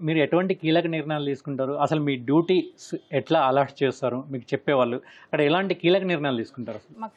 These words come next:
Speaker 2: ఫస్ట్ ఆపరేటర్స్ని అసైన్ చేస్తారు. మేము ఆపరేటర్స్ వేసుకొని టీంలో, ఆ, less than five అలా ఉండొద్దు, more than six ఉండొద్దు. So వాళ్ళు ఒక టీంని ప్రిపేర్ చేసి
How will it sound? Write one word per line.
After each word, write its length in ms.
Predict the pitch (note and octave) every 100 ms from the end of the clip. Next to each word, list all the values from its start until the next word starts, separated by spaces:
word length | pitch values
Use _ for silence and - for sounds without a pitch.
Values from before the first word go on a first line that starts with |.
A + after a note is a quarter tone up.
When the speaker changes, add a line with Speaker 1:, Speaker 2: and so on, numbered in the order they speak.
| A3+
Speaker 2:
ఫస్ట్ 200 | - C#4
ఆపరేటర్స్ని 640 | A#3 A#3 A3+ A#3+ A#3 C4
అసైన్ 320 | A3 A#3 A3
చేస్తారు. 340 | A3 G#3+ A#3+ C4+
మేము 140 | A#3+
ఆపరేటర్స్ 480 | G3+ G3+ G#3+ A3 A3
వేసుకొని 400 | G#3 - A#3 E4+ - _ -
టీంలో, 380 | C#4+ C#4+ E4+ -
ఆ, 280 | B3 A#3+ A#3 - - -
less 160 | B3+ B3+
than 160 | C#4
five 280 | C#4 B3 A#3 - -
అలా 160 | A3 A3
ఉండొద్దు, 420 | A3 A3 G3 F4+ - _ C4+
more 220 | C#4 C4
than 160 | D#4+ D#4+
six 180 | - C4
ఉండొద్దు. 280 | G#3 F#3
So 140 | F#3+ D4+
వాళ్ళు 200 | C4 B3
ఒక 100 | B3
టీంని 300 | A#3 A3+ A#3+
ప్రిపేర్ 360 | A#3+ G3+ G3+
చేసి 320 | G3+ G#3+ F4